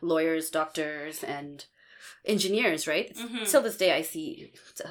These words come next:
Speaker 1: uh, South Asian people t-, want that from their kids.
Speaker 2: Yeah.
Speaker 1: But yeah, it's unfortunate that, I guess, odd jobs,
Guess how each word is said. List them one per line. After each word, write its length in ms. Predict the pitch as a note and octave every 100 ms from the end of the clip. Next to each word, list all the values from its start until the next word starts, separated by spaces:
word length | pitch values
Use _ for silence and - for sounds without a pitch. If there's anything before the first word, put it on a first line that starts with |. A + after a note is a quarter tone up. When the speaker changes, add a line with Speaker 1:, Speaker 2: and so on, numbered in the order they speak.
| -
Speaker 1:
uh, 120 | E3
South 220 | D#3+ D#3
Asian 280 | E3 D#3 D3+
people 260 | D#3 D3 D3
t-, 120 | - - -
want 240 | G3 B3 C4
that 160 | F3+
from 100 | -
their 100 | B2+
kids. 320 | - C4+ E3+ - -
Speaker 2:
Yeah. 140 | - -
Speaker 1:
But 100 | A#3+
yeah, 140 | D#3+
it's 100 | F3+
unfortunate 600 | D4 B3 A#3 E4 G#4 - -
that, 380 | F#3 - - - - _ -
I 100 | E3+
guess, 460 | E3 D#3+ - - - -
odd 240 | D#3 E3
jobs, 640 | G3 F#3+ G#3 A#3 - -